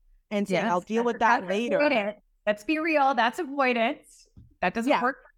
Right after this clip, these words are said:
Speaker 2: anyone.
Speaker 1: But that's what most of us are taught, right? How do
Speaker 2: It's
Speaker 1: you
Speaker 2: not a
Speaker 1: act-
Speaker 2: strategy. <laughs>
Speaker 1: Not long term. It, one, it eats
Speaker 2: No.
Speaker 1: at you.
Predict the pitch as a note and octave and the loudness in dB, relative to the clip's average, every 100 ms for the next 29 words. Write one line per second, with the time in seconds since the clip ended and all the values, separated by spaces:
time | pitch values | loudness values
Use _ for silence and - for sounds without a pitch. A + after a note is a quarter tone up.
0 | - A#3 G3 F#3+ F#3+ D4 _ D4 - A#3 | -6 -4 -2 -2 -2 -6 _ -2 2 2
1 | D#4 G#4 D4 F#4 G4 D4+ D4+ C#4+ A#3+ - | 2 0 0 0 -2 0 0 -4 -8 -6
2 | A4+ A3 D#2 - _ _ - G3 G3+ D#4 | -2 0 -2 -12 _ _ -10 -4 -2 -2
3 | - D4 F#4+ G4+ G#4 C4 B3+ D#4+ - - | 0 2 2 0 -2 2 4 2 -2 -2
4 | F4+ F4 C5+ B4+ B4 B4 C5 - B4 - | 0 -2 -8 -20 -18 -16 -16 -20 -20 -20
5 | - - - - - C4 D4 A#3 A#3 G#3+ | -18 -18 -20 -20 -4 2 4 4 2 2
6 | G#3 - C#4 F3+ B2 C#3+ F3+ - G#3 C4 | -2 -4 -2 0 -2 -6 -8 -8 -2 2
7 | E4 A#3+ - A3+ B3 - D#3+ D3+ D#3+ D#3 | 2 0 -2 -6 -4 -2 -2 -2 -4 -2
8 | D3+ F3 A#3+ | 0 -2 -2